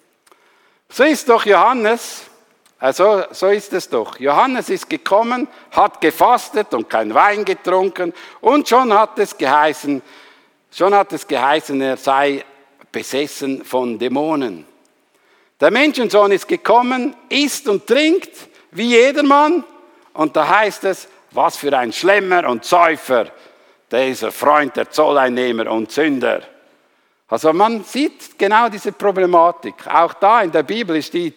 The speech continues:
treffend beschrieben. Johannes der Täufer, der einen aremitischen, äh, Auftrag hatte, in dem, dass er diesen Lebensstil leben sollte. Und dieser Jesus, der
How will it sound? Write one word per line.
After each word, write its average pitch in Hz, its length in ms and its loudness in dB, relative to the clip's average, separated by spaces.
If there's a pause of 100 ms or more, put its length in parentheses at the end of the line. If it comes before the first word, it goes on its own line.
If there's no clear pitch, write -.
(160)
treffend 254 600 -2
beschrieben. 233 600 -6 (380)
Johannes 214 540 2
der 208 180 2
Täufer, 233 460 0
der 202 280 4
einen 185 200 4
aremitischen, 185 840 0 (380)
äh, 139 160 2
Auftrag 247 680 4
hatte, 233 320 2
in 180 140 0
dem, 196 240 2
dass 185 180 0
er 170 80 -2
diesen 151 300 -4
Lebensstil 254 720 2
leben 247 360 0
sollte. 247 580 0 (400)
Und 233 260 -2 (200)
dieser 202 280 0
Jesus, 240 640 0
der 220 260 2